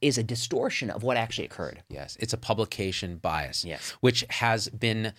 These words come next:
Speaker 2: that's the accusation leveled by the Infectious Disease Society of America against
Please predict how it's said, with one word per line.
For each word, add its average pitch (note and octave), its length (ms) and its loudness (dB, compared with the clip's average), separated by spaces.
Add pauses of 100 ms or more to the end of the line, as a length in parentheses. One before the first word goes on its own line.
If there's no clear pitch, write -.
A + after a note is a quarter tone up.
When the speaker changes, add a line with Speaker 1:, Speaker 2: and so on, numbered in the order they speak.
(300)
Speaker 2:
that's C3+ 280 6
the E3+ 120 8
accusation A#2+ 560 2
leveled G2+ 260 0
by F#2 120 4
the F2+ 100 0
Infectious - 420 -2
Disease F#2 360 0
Society F2 360 2
of D#2+ 80 -6
America F#2 640 2
against E2 540 -6